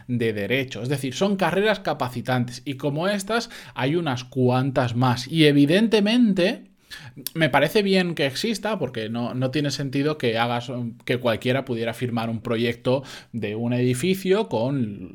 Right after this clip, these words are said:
lo peligroso que puede ser eso si está mal hecho. En el momento que tú estás firmando y sabes que tienes una responsabilidad civil y penal sobre lo que estás haciendo, bueno, pues evidentemente, eh,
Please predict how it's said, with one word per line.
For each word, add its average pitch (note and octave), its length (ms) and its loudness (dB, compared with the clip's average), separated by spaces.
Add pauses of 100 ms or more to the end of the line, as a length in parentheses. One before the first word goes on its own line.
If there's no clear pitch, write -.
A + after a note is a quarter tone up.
lo G#2+ 220 -4
peligroso G#2 480 -4
que G#2+ 100 -4
puede G#2+ 220 -2
ser G#2+ 160 -4
eso G#2 200 -4
si A#2+ 120 -6
está G#2+ 200 -6
mal G2 140 -6
hecho. - 240 -4 (180)
En - 80 -16
el G2 60 -6
momento G#2 240 -4
que A#2+ 100 0
tú B2+ 80 -4
estás B2 240 -4
firmando C3 580 0 (220)
y A#2 80 -10
sabes B2 220 -4
que B2+ 100 -8
tienes B2 220 -4
una B2 140 0
responsabilidad B2 720 -2
civil D3 380 2
y C#3 60 -2
penal C#3+ 360 0
sobre C#3 280 -4
lo C3 120 -4
que C3+ 80 -6
estás B2+ 220 -4
haciendo, F3+ 460 0
bueno, B2 200 -4
pues A#2+ 140 -12
evidentemente, A#2+ 840 -2 (360)
eh, G#2+ 360 -4